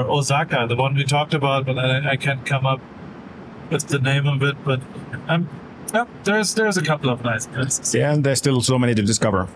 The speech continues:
Speaker 1: Yeah, and we're gonna go there, and then we're gonna be travel influencers,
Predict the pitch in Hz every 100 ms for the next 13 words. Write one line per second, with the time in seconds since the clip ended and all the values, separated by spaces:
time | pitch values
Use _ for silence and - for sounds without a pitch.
0 | - - - - 202 233 - - 143 139
1 | 143 143 143 143 151 165 180 165 147 143
2 | 143 143 139 143 139 143 139 - 170 160
3 | 151 139 131 143 135 135 160 160